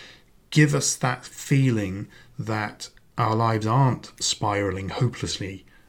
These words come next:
out, uh, from, away from us. So maybe even write down a list of things that every single day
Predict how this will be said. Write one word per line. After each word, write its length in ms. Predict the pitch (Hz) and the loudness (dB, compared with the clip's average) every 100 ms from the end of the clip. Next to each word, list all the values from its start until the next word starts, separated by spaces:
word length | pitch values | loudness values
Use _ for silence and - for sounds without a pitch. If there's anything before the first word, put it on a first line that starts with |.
| _ _ - | _ _ -2
out, 240 | 120 143 | 0 0
uh, 200 | 156 - | -2 -4
from, 360 | - - 123 117 | -4 0 2 2
away 400 | 117 110 123 117 | 0 4 4 4
from 280 | 107 110 92 | 0 -6 -8
us. 320 | 104 - - - - - - | -10 -14 -14 -20 -20 -20 -10
So 500 | - 123 113 110 110 - - - | -2 2 4 4 0 -6 -12 -2
maybe 280 | 208 208 | 0 4
even 180 | 165 131 | 6 8
write 240 | 139 127 - | 8 6 4
down 240 | 135 127 | 2 4
a 60 | 107 | 2
list 340 | 113 - - | -2 -2 -2
of 80 | 147 | -4
things 420 | - 107 98 104 | -2 -4 -4 -6
that 120 | 104 | -4
every 240 | 131 151 151 | 2 2 2
single 360 | 156 147 135 | 2 2 2
day 440 | 117 104 98 95 | 2 2 2 0